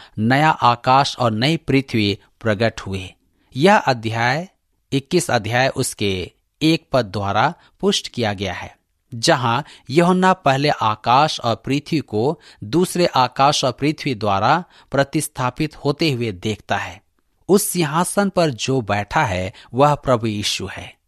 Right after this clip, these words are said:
यूहन्ना रचित सुसमाचार पांच अध्याय उसके बाईस पद और छब्बीस से उनतीस पद में प्रभु यीशु स्वयं कहता है,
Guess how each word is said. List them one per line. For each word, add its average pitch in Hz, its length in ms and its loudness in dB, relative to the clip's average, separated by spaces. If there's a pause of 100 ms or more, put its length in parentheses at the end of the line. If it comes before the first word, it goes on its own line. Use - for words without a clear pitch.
(440)
यूहन्ना 180 300 4
रचित 156 200 -4
सुसमाचार 139 760 -2
पांच 120 340 -2
अध्याय 110 300 -2
उसके 107 500 -2 (280)
बाईस 113 600 0
पद 143 220 0 (340)
और 127 180 6
छब्बीस 156 460 -2
से 139 120 -2
उनतीस 139 480 -6
पद 95 240 -2
में 117 260 -4 (220)
प्रभु 147 240 4
यीशु 135 520 0 (120)
स्वयं 185 420 -2
कहता 107 380 -6
है, 98 280 -10